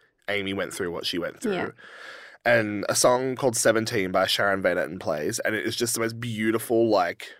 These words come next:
Speaker 1: resounding thing. And season three didn't give me those moments,
Speaker 2: Hmm.
Speaker 1: and that's why I was a little disillusioned. And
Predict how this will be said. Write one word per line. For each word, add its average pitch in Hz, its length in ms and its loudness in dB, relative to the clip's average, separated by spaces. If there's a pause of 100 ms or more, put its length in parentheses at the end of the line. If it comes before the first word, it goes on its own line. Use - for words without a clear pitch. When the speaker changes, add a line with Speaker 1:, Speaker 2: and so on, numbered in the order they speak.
(140)
Speaker 1:
resounding 104 760 0
thing. 85 420 -10 (720)
And 107 460 2 (140)
season 151 420 0
three 160 220 4
didn't 135 340 -2
give 131 200 -2
me 131 120 -2
those 107 300 0
moments, 98 580 -6
Speaker 2:
Hmm. 202 280 -2
Speaker 1:
and 190 100 0
that's 110 200 -2
why 131 100 4
I 127 40 6
was 123 100 4
a 120 60 2
little 113 180 2
disillusioned. 95 580 -4
And 110 300 -6